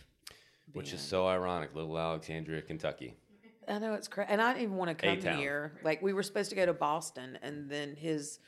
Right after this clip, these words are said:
Speaker 2: recruiter goes, "Yeah, you're going to Kentucky." I'm like, "Uh-uh."
Speaker 1: <laughs> No. "K-, what?"
Speaker 2: Well, I wanna.
Speaker 1: Yeah.
Speaker 2: And then, but it's been, like,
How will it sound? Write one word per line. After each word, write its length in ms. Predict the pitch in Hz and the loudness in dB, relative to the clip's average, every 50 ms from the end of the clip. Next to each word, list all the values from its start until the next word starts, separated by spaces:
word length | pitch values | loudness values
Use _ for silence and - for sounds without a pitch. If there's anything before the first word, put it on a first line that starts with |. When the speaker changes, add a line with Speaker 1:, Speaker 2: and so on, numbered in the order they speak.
| - - _ _ | -20 -20 _ _
Speaker 2:
recruiter 420 | - 170 165 - 202 202 185 175 | -2 -2 0 2 0 2 2 0
goes, 240 | 156 170 170 170 175 | 0 -2 -2 -2 -2
"Yeah, 120 | 214 220 226 | -2 0 0
you're 140 | 226 208 | -2 -2
going 360 | - - 208 220 226 233 220 185 | -4 -4 -4 -4 -4 -4 -6 -6
to 260 | 202 190 185 180 170 - - _ _ | -6 -4 -4 -4 -6 -8 -16 _ _
Kentucky." 500 | - 196 196 190 185 220 233 - 202 190 175 | -12 -10 -8 -4 -2 -4 -4 -4 -4 -6 -6
I'm 140 | 175 175 | -6 -4
like, 160 | 175 165 - - - - _ _ - | -6 -6 -8 -8 -12 -20 _ _ -14
"Uh-uh." 840 | - 240 254 254 247 240 220 165 110 151 180 180 175 170 - 175 - - - | -10 -8 -8 -6 -4 -4 -4 -4 -4 -4 -4 -2 -2 2 4 4 4 8 8
Speaker 1:
<laughs> 140 | 208 214 202 | 8 8 8
No. 320 | 185 185 170 160 147 143 - - - - - - _ | 8 6 6 6 6 6 4 0 -8 -14 -20 -20 _
"K-, 140 | - 139 | -2 0
what?" 520 | 127 113 120 131 143 170 220 254 214 156 - - | 0 4 6 6 6 6 6 4 2 -2 -6 -10
Speaker 2:
Well, 140 | 143 - - | -10 -8 -6
I 200 | - - 269 277 277 | -4 -4 -4 -4 -6
wanna. 840 | 262 262 262 262 269 277 277 254 240 185 151 120 82 67 - - - 208 | -4 -4 -2 -2 0 -2 0 0 0 0 0 0 -2 -6 -8 -12 -6 -2
Speaker 1:
Yeah. 220 | - - 175 180 | 0 2 2 2
Speaker 2:
And 200 | 190 196 196 180 | 2 0 -2 0
then, 280 | 196 202 196 185 170 175 | 2 2 2 2 0 2
but 180 | 196 190 185 | 2 4 4
it's 300 | 185 - 180 170 165 - | 4 2 0 -2 -4 -6
been, 420 | 175 160 180 180 175 170 165 165 165 | -8 -4 -2 -2 -2 -2 -6 -6 -6
like, 320 | 165 160 156 143 - | -4 -4 -4 -6 -8